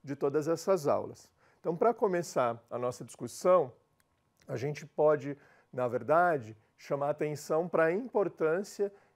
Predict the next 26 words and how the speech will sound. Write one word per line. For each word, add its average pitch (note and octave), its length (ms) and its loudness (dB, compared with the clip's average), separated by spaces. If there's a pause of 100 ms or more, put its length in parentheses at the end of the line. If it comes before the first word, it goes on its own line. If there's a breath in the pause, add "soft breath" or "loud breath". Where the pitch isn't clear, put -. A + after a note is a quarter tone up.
(100)
de C3+ 240 -6
retomar D#3+ 840 0 (480 soft breath)
todos G#3 280 0
os G3 120 -8
modelos D3+ 440 0
atômicos E3+ 580 -2
que - 100 -10
foram D3+ 280 2
propostos F3 680 2
ao F3+ 80 4
longo F3 240 0
da F#3+ 100 6
história. G#2+ 640 0 (160)
Por E3+ 100 -4
quê? A2+ 300 -4 (320 soft breath)
A C#3 120 2
ideia D#3 480 6
da B2+ 300 0
disciplina A#2+ 580 -8
Introdução E3+ 600 -4
à F3+ 60 -4
Química C3 340 -6
Quântica D3+ 560 -2
é C#3 40 0
exatamente C#3 840 -2 (300)
aplicar C#3+ 880 2